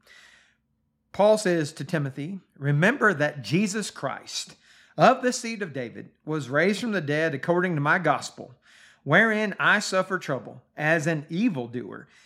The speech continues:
even unto bonds, but the word of God is not bound." For the sake of the gospel, they suffered. But in general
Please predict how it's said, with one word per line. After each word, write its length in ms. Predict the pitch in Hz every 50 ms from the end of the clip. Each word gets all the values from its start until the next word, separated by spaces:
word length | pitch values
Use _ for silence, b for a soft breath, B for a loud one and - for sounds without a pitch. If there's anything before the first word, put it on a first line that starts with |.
| b b
even 420 | - 165 190 226 247 226 240 240 226
unto 320 | - 233 196 226 226 226
bonds, 600 | 220 185 185 147 120 113 - - - - - - - - -
but 340 | 120 117 147 156 - -
the 100 | 139 139
word 300 | 139 117 131 170 226 240
of 140 | 247 190 143
God 500 | 139 160 165 143 110 104 95 - - - - _ _ _ _ _ _ _ _
is 560 | - 147 147 147 143 147 147 147 139 - - - _ _ _ _ -
not 520 | 127 127 131 131 131 131 135 139 - - - _ _ _ _ _ _
bound." 600 | - 123 110 127 135 135 131 123 117 110 110 117 b b b b b
For 160 | - 233 277
the 100 | 294 285
sake 200 | 240 - 269 247
of 80 | - 180
the 40 | 170
gospel, 460 | 160 165 139 - - - - - - _ _ b b b b b b b b b b
they 200 | - 139 170 196
suffered. 520 | 190 196 - 202 175 143 - 139 - - - b b b b b b -
But 240 | 151 185 294 311
in 140 | 302 262 202
general 520 | 160 190 247 294 294 202 143 113 - -